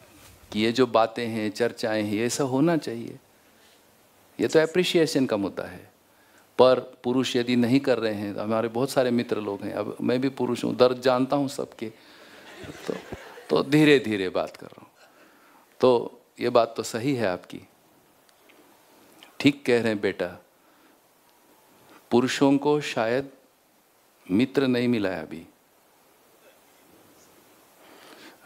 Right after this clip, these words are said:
इनको तो सखियाँ मिल गई स्त्रियों को, वो कर भी लेते अपनी,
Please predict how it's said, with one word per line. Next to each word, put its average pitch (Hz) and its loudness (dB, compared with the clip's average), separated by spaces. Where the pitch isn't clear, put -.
इनको 110 0
तो 127 -2
सखियाँ 120 0
मिल 120 2
गई 95 -2
स्त्रियों 87 -10
को, - -16
वो 104 -2
कर 123 6
भी 123 0
लेते 101 -2
अपनी, 92 -8